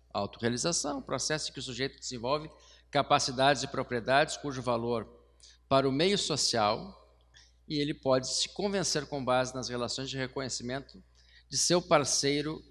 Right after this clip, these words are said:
e de interação. Hoje nós temos um governo de iguais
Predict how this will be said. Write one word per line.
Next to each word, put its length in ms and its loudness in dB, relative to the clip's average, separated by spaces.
e 140 -4
de 220 -4
interação. 760 -2
Hoje 240 -6
nós 160 -2
temos 240 -4
um 100 -6
governo 360 -2
de 100 -4
iguais 880 -2